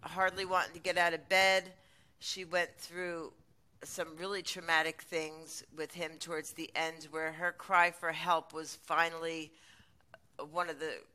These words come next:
things that pushed me to get out. We found that she was cutting herself, and that was her only control she had to get her feelings out.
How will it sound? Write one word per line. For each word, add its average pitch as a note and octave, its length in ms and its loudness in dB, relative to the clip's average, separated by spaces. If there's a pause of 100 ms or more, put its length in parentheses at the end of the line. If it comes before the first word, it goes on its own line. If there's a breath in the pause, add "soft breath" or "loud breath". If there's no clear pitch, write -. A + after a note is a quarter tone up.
(540)
things F3 320 -2
that C#3+ 320 0 (160)
pushed - 380 -2
me E3 100 -8
to D#3+ 80 -10
get E3 180 0
out. D3 280 4 (220)
We F3+ 140 -4
found E3+ 400 2
that D#3 200 0
she - 200 -8
was D#3+ 180 -12
cutting D#3 360 -4
herself, G#2+ 420 -10 (260)
and E3+ 140 -4
that F3+ 160 4
was F#3 160 -2
her F#3 240 0
only F#3 240 -2
control F3 480 -4
she D#3+ 260 -8
had D3+ 340 4 (400 loud breath)
to D#3+ 100 -10
get E3 160 0
her D#3+ 140 -4
feelings C3+ 480 -8
out. G2 240 -8